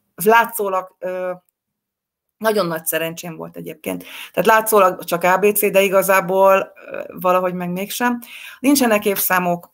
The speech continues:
ö, szívlapátban sem voltak. Ö, itt megfojtottam magamban a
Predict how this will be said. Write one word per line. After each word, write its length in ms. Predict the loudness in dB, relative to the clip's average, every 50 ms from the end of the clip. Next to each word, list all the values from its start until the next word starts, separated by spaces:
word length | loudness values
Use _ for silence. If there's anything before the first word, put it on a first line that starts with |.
| _ -4
ö, 380 | 0 2 4 6 6 6 4 2 0 -4 -14 _ _ _ _ _ _ _ _ _
szívlapátban 760 | -6 -2 -2 0 0 0 0 2 2 0 0 0 -2 -6 -6
sem 340 | -6 -4 -4 -4 -4 -4 -6
voltak. 680 | -6 -4 -4 -4 -4 -4 -2 0 0 0 0 -2 -6 _ _ _ _ _ _ _ _ _ _ _
Ö, 600 | 0 2 4 4 6 6 6 6 6 6 6 4 2
itt 240 | 0 -6 -12 -12 -8
megfojtottam 800 | -2 -2 -2 -2 -2 -4 -4 -4 -4 -4 -6 -10 -6 -4 -4 -2
magamban 500 | -2 -4 -2 -2 -4 -2 -2 -2 -2 0
a 260 | 2 2 2 2 2